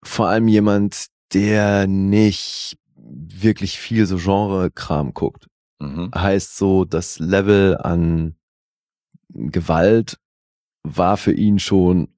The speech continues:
Speaker 1: recht weit oben hier.
Speaker 2: Mhm.
Speaker 1: Und der, für den war das mitunter echt hart. Also der war, da gab's viele Szenen vereinzelt,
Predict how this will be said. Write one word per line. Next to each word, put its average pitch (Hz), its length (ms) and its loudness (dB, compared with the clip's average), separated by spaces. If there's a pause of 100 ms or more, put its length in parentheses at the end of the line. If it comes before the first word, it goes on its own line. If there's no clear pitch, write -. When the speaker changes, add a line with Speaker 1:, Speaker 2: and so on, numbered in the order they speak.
Speaker 1:
recht 98 320 -2
weit 104 160 2
oben 67 260 2
hier. 76 180 -4 (760)
Speaker 2:
Mhm. 80 380 -8 (920)
Speaker 1:
Und 90 240 2 (680)
der, 101 360 2
für - 180 0
den 104 280 4
war 104 140 2
das 110 440 -2
mitunter 104 760 2
echt - 220 -2
hart. 95 260 -4 (140)
Also 90 320 0 (360)
der 90 160 2
war, 92 280 2
da - 280 -6
gab's - 680 -4 (320)
viele 104 220 0
Szenen 113 480 2 (760)
vereinzelt, 110 560 0